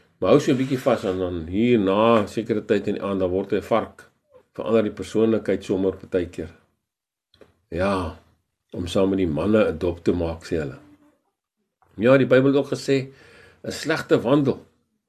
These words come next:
Dit gaan oor gewoonte vormend, die vleeslikheid van die mens na te jag, gewoonte vormend. En dan veral by die man. En veral die man se oë, né? Manlikheid word mos bewys deesdae.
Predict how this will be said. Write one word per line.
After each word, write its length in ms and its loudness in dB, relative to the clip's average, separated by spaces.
Dit 120 -10
gaan 180 -2
oor 140 4
gewoonte 540 2
vormend, 600 2
die 120 -10
vleeslikheid 800 -4
van 160 -2
die 80 0
mens 600 0
na 260 -2
te 140 -8
jag, 280 -4
gewoonte 420 -2
vormend. 440 -2
En 100 -6
dan 180 0
veral 260 0
by 120 4
die 80 4
man. 320 2
En 120 -10
veral 240 4
die 80 4
man 200 4
se 200 -6
oë, 360 2
né? 260 -4
Manlikheid 600 0
word 260 -4
mos 340 -4
bewys 400 0
deesdae. 560 -6